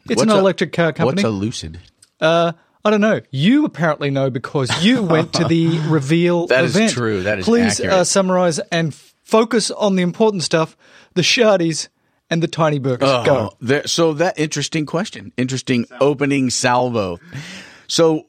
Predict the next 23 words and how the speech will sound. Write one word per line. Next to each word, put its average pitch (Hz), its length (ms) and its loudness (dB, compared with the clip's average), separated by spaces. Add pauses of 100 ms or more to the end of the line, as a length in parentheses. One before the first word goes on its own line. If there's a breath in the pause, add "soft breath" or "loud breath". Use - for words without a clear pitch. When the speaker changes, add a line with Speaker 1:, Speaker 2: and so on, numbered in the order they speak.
(120)
Speaker 2:
we 143 220 0
went 180 220 0
to 190 100 -4
the 175 120 -2
event. 110 400 -4
It 135 60 0
was 135 180 0
at 160 140 0
the 160 80 -12
Peterson 135 480 -2
Museum. 98 500 -2
One 160 600 -2
of 117 140 -2
our 117 220 0
lovely 147 540 -2
listeners 107 580 -4
sent 110 300 -4
us 117 180 -4
an 160 100 -8
email. 87 520 -4 (380)
Speaker 1:
Who 214 280 0
was 214 260 2
it? 113 140 -10